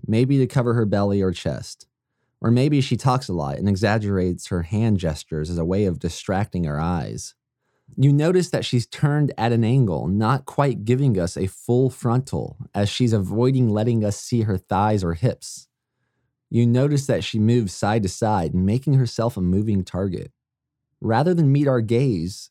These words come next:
she looks down at her own body as though she's disassociating from it, trying to identify herself with us as examiners, as others. In other words, she's squirming, as if under a magnifying glass.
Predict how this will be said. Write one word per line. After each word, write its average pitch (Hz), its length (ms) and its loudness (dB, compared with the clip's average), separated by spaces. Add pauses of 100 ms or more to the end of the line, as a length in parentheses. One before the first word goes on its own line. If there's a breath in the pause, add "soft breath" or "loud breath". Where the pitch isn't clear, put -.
(140)
she - 220 -2
looks 131 200 0
down 107 440 2
at 101 120 -4
her 117 160 -2
own 117 200 4
body 101 440 0
as 95 220 0
though 104 160 2
she's 95 320 -2
disassociating 107 960 -4
from 78 220 -4
it, - 160 -8
trying 117 380 0
to 110 120 -2
identify 95 520 0
herself 92 420 -4
with 90 240 -4
us 110 240 0
as 87 200 -4
examiners, 85 840 -2 (500)
as 85 180 -2
others. - 560 -4 (640)
In 110 140 2
other 143 220 2
words, 98 540 0
she's - 280 -4
squirming, 113 800 -2 (140)
as 101 220 0
if 113 140 0
under 117 260 2
a 101 60 2
magnifying 95 720 -2
glass. - 520 -10